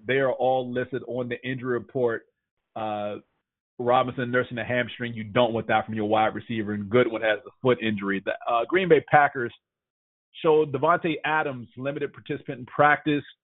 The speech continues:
due to a hamstring injury. Randall Cobb nursing the growing injury, didn't practice. Karen Rodgers with his toe, of course, didn't practice. Jaire Alexander has been designated to return from injury reserve.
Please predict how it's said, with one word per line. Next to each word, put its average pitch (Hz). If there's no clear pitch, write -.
due 131
to 131
a 113
hamstring 139
injury. 135
Randall 113
Cobb 151
nursing 135
the 117
growing 135
injury, 131
didn't 123
practice. 123
Karen 147
Rodgers 135
with 120
his 139
toe, 123
of 117
course, 127
didn't 120
practice. 110
Jaire 160
Alexander 139
has 123
been 123
designated 120
to 120
return 160
from 135
injury 139
reserve. 131